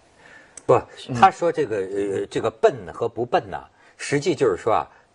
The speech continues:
Speaker 1: 笨反倒是有远见的。
Speaker 2: 一种大，大志。
Speaker 1: 哎，你比方说这个，呃，说这个投机啊，说这，说，呃，有人说这个投机分子啊，走捷径啊，在他看来，好像中国百分之八十的成功者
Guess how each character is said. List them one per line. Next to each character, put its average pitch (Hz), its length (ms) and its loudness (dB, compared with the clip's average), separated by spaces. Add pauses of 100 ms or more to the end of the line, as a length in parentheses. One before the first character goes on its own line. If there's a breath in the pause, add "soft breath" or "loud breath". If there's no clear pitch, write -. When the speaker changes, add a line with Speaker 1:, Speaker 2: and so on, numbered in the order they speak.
(140)
Speaker 1:
笨 269 140 8 (200)
反 80 240 -10
倒 110 160 -2
是 80 320 -8 (320)
有 110 260 0
远 101 200 -4
见 - 180 -2
的。 147 40 -2
Speaker 2:
一 135 40 -4
种 120 140 -2 (200)
大， 139 180 0
大 127 280 2
志。 123 260 -4
Speaker 1:
哎， - 80 -12
你 151 120 0
比 123 140 2
方 107 160 4
说 143 240 2
这 127 160 0
个， 95 280 2
呃， 87 320 -2
说 123 220 2
这 113 120 2
个 92 220 2
投 147 220 -2
机 175 420 0
啊， 87 220 0
说 - 160 -4
这， 120 320 0
说， 135 380 0
呃， 104 160 2
有 95 140 2
人 98 160 2
说 123 160 0
这 117 100 -2
个 98 80 0
投 110 220 0
机 139 180 0
分 117 180 0
子 76 220 -8
啊， 73 180 -4
走 82 200 0
捷 85 240 0
径 135 200 4
啊， 80 140 -8 (260 loud breath)
在 147 220 2
他 160 180 0
看 147 240 -2
来， 90 140 -2
好 - 160 -6
像 104 140 -6
中 143 160 -4
国 120 100 4
百 80 160 0
分 101 100 -6
之 135 80 0
八 - 160 4
十 120 220 -6
的 87 160 -4
成 - 180 -8
功 101 180 -4
者 85 180 -2